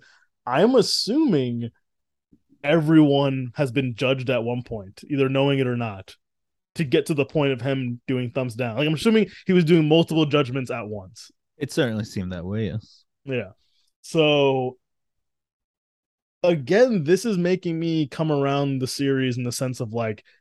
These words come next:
Speaker 1: this is a very unique concept. This is a very interesting,
Speaker 2: <clears throat>
Speaker 1: like,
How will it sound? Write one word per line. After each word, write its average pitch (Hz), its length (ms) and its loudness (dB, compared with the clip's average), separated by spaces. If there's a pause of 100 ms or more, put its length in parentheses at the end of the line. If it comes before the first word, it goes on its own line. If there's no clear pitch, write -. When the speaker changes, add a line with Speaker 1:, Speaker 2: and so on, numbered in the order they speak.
Speaker 1:
this 131 180 -2
is 139 80 0
a 135 60 2
very 131 280 2
unique 120 380 -2
concept. 143 640 -4 (280)
This 117 120 -8
is 123 100 -4
a 120 60 -2
very 127 600 0
interesting, 120 760 -6
Speaker 2:
<clears throat> 143 340 -2
Speaker 1:
like, 127 420 -2